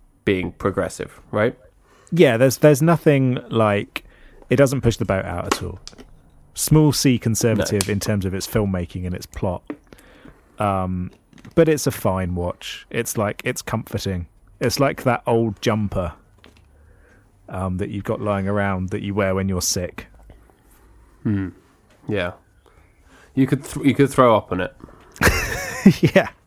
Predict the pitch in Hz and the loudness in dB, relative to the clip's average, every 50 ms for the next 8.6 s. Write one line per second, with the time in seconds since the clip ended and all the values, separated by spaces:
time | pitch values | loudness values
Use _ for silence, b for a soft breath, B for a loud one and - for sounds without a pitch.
0 | _ - B B B B B B B B B B B B B B B B B B | _ -20 B B B B B B B B B B B B B B B B B B
1 | B - 131 113 98 104 127 - - 170 202 226 208 202 - - 180 175 - 185 | B 2 2 2 4 2 2 2 2 2 2 2 0 -2 0 0 0 0 4 4
2 | 190 190 196 190 - 156 160 170 160 156 151 - - 156 156 - - - _ _ | 4 4 4 2 0 2 4 4 4 4 2 2 0 -2 -2 -2 -6 -8 _ _
3 | - 151 151 151 - - - 131 143 147 143 143 139 135 139 - - 143 - 123 | -2 -2 -2 0 0 -4 0 2 4 4 4 4 4 2 2 2 2 2 4 4
4 | 123 123 123 120 123 - - - 127 120 127 123 113 - - 151 147 147 139 131 | 2 2 0 -2 -2 -4 -6 -8 -2 2 2 2 2 2 4 4 4 4 4 2
5 | - - 131 113 117 120 117 110 107 101 110 110 101 107 107 101 - - - - | 2 2 2 2 4 2 2 2 0 -2 -4 -6 -2 0 0 0 -2 -4 -6 -4
6 | 110 110 110 107 107 107 101 - - - 104 101 104 104 107 104 101 - - - | -4 -2 0 2 0 0 -2 -4 -2 0 0 2 2 0 0 -2 -2 -4 -4 -2
7 | - 113 - - 104 101 98 - - 107 110 120 - - - 104 104 104 95 - | -2 -2 0 0 -2 -2 -2 -2 0 0 0 0 -2 -4 -4 -4 -2 -2 -2 -2
8 | 110 98 95 - - - 98 95 95 98 104 101 | -4 -4 -4 -6 -8 -6 -4 -2 -2 -2 -2 -4